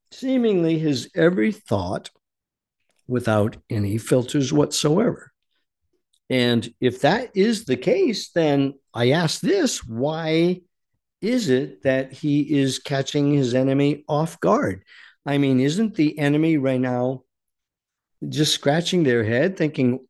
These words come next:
"Why have we not taken this guy down yet with everything we've thrown at him? All the impeachments, indictments,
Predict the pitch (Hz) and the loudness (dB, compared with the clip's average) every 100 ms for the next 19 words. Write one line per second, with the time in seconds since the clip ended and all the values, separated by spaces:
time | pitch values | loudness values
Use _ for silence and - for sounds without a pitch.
0 | _ 117 110 120 208 208 - 110 120 127 | _ -4 0 0 2 2 2 2 0 -2
1 | 151 - 143 143 147 170 180 123 151 185 | -6 -4 -4 0 0 0 -2 -4 -2 0
2 | 180 220 233 202 392 139 - 127 120 139 | 0 0 0 0 -2 -6 0 0 2 0
3 | 180 175 190 190 202 196 165 202 202 196 | 0 0 0 2 0 -2 -2 0 -2 -2
4 | 185 247 180 107 127 147 143 135 - _ | -4 -2 -2 0 2 2 0 -4 -10 _
5 | _ _ - 127 117 208 233 233 214 220 | _ _ -2 0 0 2 2 2 0 0
6 | 208 - 113 101 143 190 180 185 185 | 0 0 0 0 0 0 0 -2 -2